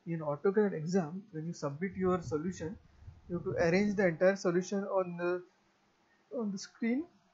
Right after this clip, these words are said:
and then you have to submit it in a P D F format. Okay, so select plot command. Okay,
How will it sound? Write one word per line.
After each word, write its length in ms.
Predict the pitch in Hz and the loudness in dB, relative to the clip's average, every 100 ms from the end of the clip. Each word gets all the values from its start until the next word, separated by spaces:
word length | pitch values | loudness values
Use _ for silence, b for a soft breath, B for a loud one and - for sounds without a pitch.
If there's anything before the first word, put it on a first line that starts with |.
| _ | _
and 480 | 185 170 165 160 156 | -2 0 0 -2 0
then 240 | 165 180 170 | 2 2 2
you 80 | |
have 120 | 185 190 | 0 0
to 100 | 190 | -4
submit 560 | - 165 147 196 214 | 0 0 2 2 2
it 140 | 240 - - _ _ _ - | 0 0 -12 _ _ _ -8
in 120 | 170 | -6
a 40 | 190 | -2
P 200 | 196 190 | 2 4
D 120 | 202 | 4
F 100 | 190 - | 2 0
format. 320 | 131 110 104 _ - | -4 -4 -14 _ -14
Okay, 180 | - 247 - _ - - - - | -6 -6 -8 _ -20 -20 -20 -18
so 1120 | - 165 160 151 151 147 143 143 143 135 135 - - _ _ _ | -6 -2 0 0 -2 -4 -4 -4 -4 -4 -6 -10 -20 _ _ _
select 480 | - - 156 175 - - _ _ _ _ _ _ _ _ _ _ _ _ _ _ _ _ _ _ | -18 -6 0 0 -2 -20 _ _ _ _ _ _ _ _ _ _ _ _ _ _ _ _ _ _
plot 280 | 170 160 165 | 2 2 2
command. 340 | 190 175 190 247 _ _ _ _ _ _ _ _ _ _ _ _ _ _ _ _ _ _ _ _ - | 0 -2 -2 -4 _ _ _ _ _ _ _ _ _ _ _ _ _ _ _ _ _ _ _ _ -20
Okay, 160 | - | -12